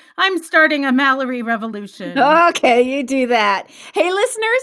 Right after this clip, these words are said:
Speaker 2: if you are a Mallory out there, write us and let us know how you feel about your name.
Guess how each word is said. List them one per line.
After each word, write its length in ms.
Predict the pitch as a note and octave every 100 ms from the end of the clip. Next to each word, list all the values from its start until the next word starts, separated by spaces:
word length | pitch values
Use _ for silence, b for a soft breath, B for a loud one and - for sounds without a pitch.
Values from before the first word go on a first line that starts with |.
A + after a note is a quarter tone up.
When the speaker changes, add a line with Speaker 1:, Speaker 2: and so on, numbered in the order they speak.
| -
Speaker 2:
if 120 | C4
you 380 | A#3+ G3+ C4 G4
are 220 | A4+ G4+ F#4+
a 80 |
Mallory 640 | E4 E4 E4+ F4+ F4 D#4 C4+
out 300 | A3+ G#3+ A3
there, 320 | A#3 A3 A#3+ b b _
write 340 | B3+ F4+ C#5
us 280 | D4+ G3+ B3+ -
and 140 | C4
let 160 | A#3+ A#3+
us 160 | D#4+
know 240 | C4+ A#3 A#3+
how 180 | G#3 A3+
you 180 | B3 C#4+
feel 300 | G#3+ G3 G3+
about 300 | A3+ A#3+ -
your 480 | B3+ C4+ F#4+ B4 G4+
name. 680 | F3+ A#2+ F#2 C#2 D2 -